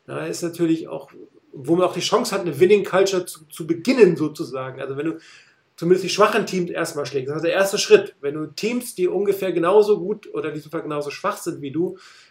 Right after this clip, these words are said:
wenn du die regelmäßig schlägst, dann hast du den ersten Schritt gemacht. Der nächste ist die Teams, die vielleicht ein bisschen über dir stehen und dann, damit wächst du und damit wirst du am, am Ende als Team auch besser. Und, und, ähm, darum sind diese Siege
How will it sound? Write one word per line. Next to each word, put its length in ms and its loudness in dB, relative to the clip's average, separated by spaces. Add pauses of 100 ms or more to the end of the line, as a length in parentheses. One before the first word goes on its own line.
(100)
wenn 100 -6
du 80 -4
die 220 -2
regelmäßig 640 6
schlägst, 320 8
dann 60 -4
hast 120 -8
du 40 -10
den 100 -4
ersten 340 -4
Schritt 260 -8
gemacht. 260 -16
Der 80 -12
nächste 320 2
ist 340 -2
die 140 -4
Teams, 340 -4
die 120 -6
vielleicht 200 -6
ein 60 -10
bisschen 240 -6
über 180 8
dir 120 2
stehen 180 -6
und 100 -6
dann, 240 -4 (180)
damit 360 0
wächst 300 2
du 80 -6
und 100 -10
damit 320 -2
wirst 240 -2
du 80 4
am, 200 -4 (320)
am 120 -12
Ende 240 -2
als 180 -6
Team 260 -4
auch 200 -14
besser. 340 -12
Und, 160 -16
und, 280 -16
ähm, 260 -12 (300)
darum 280 0
sind 240 -2
diese 240 -6
Siege 640 6